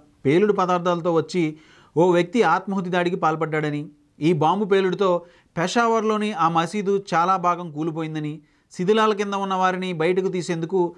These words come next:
సహాయక చర్యలు చేపడుతున్నట్టు అక్కడి పోలీసులు వెల్లడించారు. ఈ బాంబు దాడిని పాకిస్తాన్ ప్రధానమంత్రి షహబాజ్ షరీఫ్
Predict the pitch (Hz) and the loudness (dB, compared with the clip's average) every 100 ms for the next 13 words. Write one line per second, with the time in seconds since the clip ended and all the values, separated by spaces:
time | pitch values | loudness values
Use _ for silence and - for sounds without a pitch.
0 | - _ - 160 160 208 202 202 190 180 | -16 _ -4 0 2 2 2 0 0 2
1 | 180 170 170 165 170 160 160 160 - 143 | 2 2 0 0 0 0 0 -2 -2 -2
2 | 165 147 151 165 156 170 147 135 131 127 | 0 0 2 2 2 2 2 2 2 -2
3 | 107 _ _ 190 214 220 247 240 233 226 | -6 _ _ 4 4 4 4 2 2 0
4 | 190 202 208 202 214 196 190 196 190 190 | 2 0 0 -2 -2 0 0 0 0 -2
5 | 180 196 196 143 180 185 190 190 185 185 | 0 0 0 0 0 2 0 0 2 2